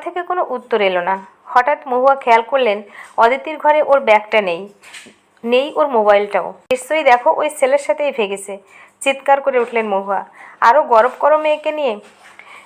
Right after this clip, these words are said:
বিকাশবাবু আর মহুয়া অনেক কষ্টে বাইরে থেকে দরজাটা ভেঙে ঢুকলেন বাথরুমের ভেতরে। দেখলেন অদিতি কোথাও নেই। বাথরুমের বড় জানালাটা খোলা, যে জানালা দিয়ে একজন মানুষ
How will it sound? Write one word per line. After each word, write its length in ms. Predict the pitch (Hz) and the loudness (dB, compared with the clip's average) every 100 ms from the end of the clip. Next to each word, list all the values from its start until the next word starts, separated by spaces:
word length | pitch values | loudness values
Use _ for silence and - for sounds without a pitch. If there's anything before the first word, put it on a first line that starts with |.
| - | -6
বিকাশবাবু 520 | 262 269 320 349 349 | 0 2 2 0 -4
আর 180 | - 330 | -2 0
মহুয়া 440 | 269 262 285 269 | 0 -2 2 2
অনেক 380 | 233 240 254 349 - | 2 2 0 -4 -2
কষ্টে 320 | 277 277 285 | 0 0 -2
বাইরে 280 | 233 220 240 | 2 2 2
থেকে 320 | 247 262 269 | -4 -4 -2
দরজাটা 480 | 233 214 214 220 220 | 2 2 2 -2 -4
ভেঙে 320 | 214 226 233 | -2 -2 -2
ঢুকলেন 500 | 226 214 220 247 359 | -4 -8 -4 -4 0
বাথরুমের 480 | 226 214 - 208 185 202 | 2 2 0 -6 -6 -8
ভেতরে। 340 | 190 196 202 220 - 226 | -10 -10 -12 -16 -20 -2
দেখলেন 420 | 247 247 302 247 247 - - | -2 0 0 0 -4 -20 0
অদিতি 340 | 254 254 269 262 | 2 2 -4 -8
কোথাও 440 | - 220 - 214 | -6 -2 2 2
নেই। 300 | 180 175 190 _ - _ - - | 0 -6 -12 _ -20 _ -20 -4
বাথরুমের 480 | 226 233 233 254 269 | 2 2 0 -2 0
বড় 240 | 226 226 226 | 2 2 2
জানালাটা 460 | 226 220 214 214 | 2 2 2 -2
খোলা, 420 | - - 208 196 202 _ _ - | -6 -4 -4 -4 -6 _ _ -12
যে 180 | 220 240 | 0 0
জানালা 380 | 226 208 220 247 | 2 2 4 2
দিয়ে 200 | 254 294 | 0 -2
একজন 420 | - 233 240 240 | 0 0 0 0
মানুষ 500 | 226 247 262 254 | 2 2 0 -6